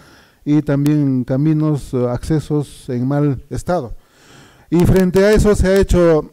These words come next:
una propuesta de cuatro componentes. Eh, este pequeño proyecto, eh, tiene un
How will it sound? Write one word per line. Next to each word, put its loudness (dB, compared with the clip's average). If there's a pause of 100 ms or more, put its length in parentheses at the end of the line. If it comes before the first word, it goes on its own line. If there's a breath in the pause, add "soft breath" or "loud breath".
una 0
propuesta 0
de 0
cuatro 0
componentes. -2 (600 soft breath)
Eh, 0
este 2
pequeño 0
proyecto, 0
eh, 0
tiene 0
un -4